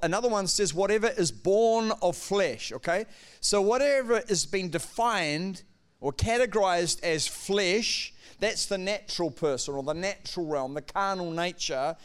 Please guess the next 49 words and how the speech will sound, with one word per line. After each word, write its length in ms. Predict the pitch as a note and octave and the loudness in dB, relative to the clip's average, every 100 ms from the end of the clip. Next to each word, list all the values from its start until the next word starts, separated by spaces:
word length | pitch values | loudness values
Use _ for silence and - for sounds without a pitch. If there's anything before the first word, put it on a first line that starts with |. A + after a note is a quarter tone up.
| - | -6
is 180 | - E3+ | 0 0
flesh. 640 | - E3+ D3 G#2 - - - _ _ _ _ _ _ _ | 0 -2 -2 -4 -12 -14 -20 _ _ _ _ _ _ _
Okay, 180 | D#3+ G#3 | -2 0
so 140 | G3 G#3 | 2 0
the 100 | G3 | -2
flesh 360 | - B3 A#3+ | 0 0 0
can't 260 | - G#3+ G3+ | 0 -2 0
be 80 | G3 | -4
spiritual. 640 | - G3 G3 - D3 G#2+ - _ _ _ _ _ _ _ | 0 0 0 0 -4 -4 -10 _ _ _ _ _ _ _
Can't 320 | - F3 D3 | -4 -4 -4
be. 160 | B2 G2+ _ _ _ - _ - | -8 -12 _ _ _ -20 _ -4
Uh, 140 | C#3+ | 0
we 60 | E3 | 0
have 80 | G3+ | -2
to 60 | - | -4
kill 300 | - C#4 A3 | 0 2 2
the 80 | |
flesh. 460 | - E3 B2+ F#2+ - | 0 -2 -2 -4 -6
We 40 | |
have 80 | D3+ | -6
to 60 | C3+ | -4
get 120 | G3 | -2
rid 200 | G3 G#3 | 2 2
of 80 | C#3 | 2
it. 160 | G#2+ - _ _ - | -4 -12 _ _ -4
I 60 | |
think 100 | A3+ | -2
it 40 | F#3 | -2
was 140 | C#3+ | -4
James 320 | E3+ F#3 G3+ | 0 0 2
or 80 | D#3+ | 2
somebody 400 | - F3 D#3+ D#3 | 2 2 2 0
said 300 | C#3 F#3+ D#3 | 2 0 0
the 100 | D#3 | 0
other 140 | D#3+ | 0
day, 160 | D#3 E3 | 2 0
when 160 | F3+ G#3 | 2 0
you 80 | |
marry 320 | E3+ F#3 G#3+ G3+ | 0 0 2 0
somebody, 380 | - E3+ D3+ | 0 0 -2
you're 100 | D#3 | -4
marrying 320 | D3+ F3+ F3 D#3 | 0 0 0 0
somebody 340 | G3 F3+ D#3+ | 0 0 -2
that's 140 | C#3+ | -4
gonna 220 | - D#3 C#3 | -2 -2 0
help 220 | F3 - - - - | -2 -2 -16 -20 -4
kill 220 | F#3 E3+ | -2 0
your 180 | D#3+ C#3 | 0 0
flesh. 600 | - F3 D#3+ - - - | 0 0 0 -4 -12 -14